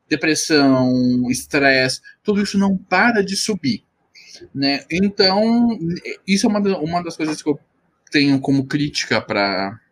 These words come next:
pra pós-modernidade, que é, não tá dando certo. <laughs>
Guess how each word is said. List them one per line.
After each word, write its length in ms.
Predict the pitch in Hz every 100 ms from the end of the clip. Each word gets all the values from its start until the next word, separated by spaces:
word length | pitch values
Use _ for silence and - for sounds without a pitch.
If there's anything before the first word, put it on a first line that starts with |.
| _
pra 140 | 117
pós-modernidade, 1040 | 117 127 135 123 123 123 120 123 147 170 -
que 180 | 202 180
é, 280 | 170 185 - _ - - _ 160
não 160 | 190
tá 140 | 190 214
dando 280 | 175 190
certo. 460 | 202 143 110 - - - - -
<laughs> 240 | 196 151